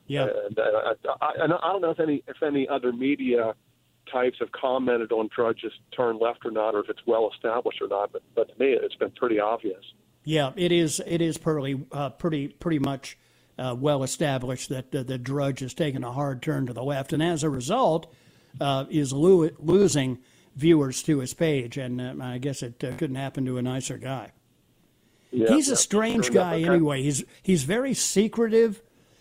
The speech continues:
Speaker 1: Uh, even the people that
Speaker 2: Yeah.
Speaker 1: work with him rarely see him. So I don't know. I'm, I, I, I wish I knew what was going on there. But,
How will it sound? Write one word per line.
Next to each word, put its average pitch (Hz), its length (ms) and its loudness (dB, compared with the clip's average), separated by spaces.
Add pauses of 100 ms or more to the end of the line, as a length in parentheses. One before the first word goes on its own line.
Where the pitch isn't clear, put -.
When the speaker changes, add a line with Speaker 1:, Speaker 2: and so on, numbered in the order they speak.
(100)
Speaker 1:
Uh, 151 220 -2
even 254 280 0
the 214 80 -2
people 180 320 0
that 160 120 0
Speaker 2:
Yeah. 135 180 2
Speaker 1:
work 220 240 0
with 147 220 4
him 117 220 -10 (260)
rarely 147 640 2
see 190 340 4
him. 107 320 -4 (480)
So 135 480 -2
I 170 160 0
don't 214 140 2
know. 151 300 0
I'm, 139 180 -10
I, 151 140 -6
I, 151 320 -8
I 147 100 -4
wish 190 240 -2
I 175 100 0
knew 160 200 2
what 151 200 -2
was 151 280 -4
going 120 320 -6
on 113 180 -10
there. 117 180 -8
But, 123 200 -12